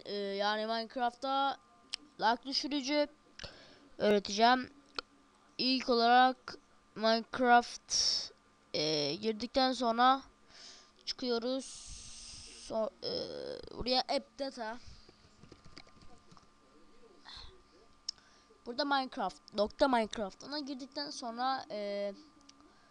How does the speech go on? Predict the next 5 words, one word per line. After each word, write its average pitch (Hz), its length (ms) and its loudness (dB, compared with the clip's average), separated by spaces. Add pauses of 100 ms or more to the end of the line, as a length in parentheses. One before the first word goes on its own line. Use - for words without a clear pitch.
(220)
burada 240 520 2 (580)
bin 220 420 -6
var. 233 240 0 (260)
Bine 233 180 -10
girip 214 340 -8